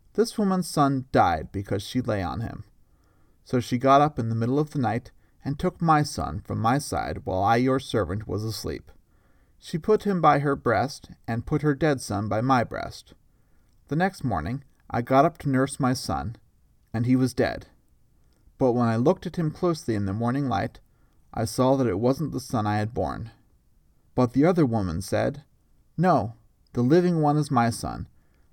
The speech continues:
the dead one is yours.' But the first insisted,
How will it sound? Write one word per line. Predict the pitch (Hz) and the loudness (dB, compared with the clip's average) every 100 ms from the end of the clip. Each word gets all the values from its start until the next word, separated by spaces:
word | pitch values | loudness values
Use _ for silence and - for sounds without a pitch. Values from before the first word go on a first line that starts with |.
| - | -4
the | 127 | 0
dead | 165 160 | 4 4
one | 120 82 71 | 4 -2 -4
is | 101 | -2
yours.' | 120 104 - - - - _ _ _ _ _ _ _ _ _ _ _ | 0 0 -2 -8 -18 -20 _ _ _ _ _ _ _ _ _ _ _
But | 113 107 | -2 0
the | 104 | -2
first | 120 113 - | 0 0 0
insisted, | 127 - 190 - 85 | 0 2 0 0 -8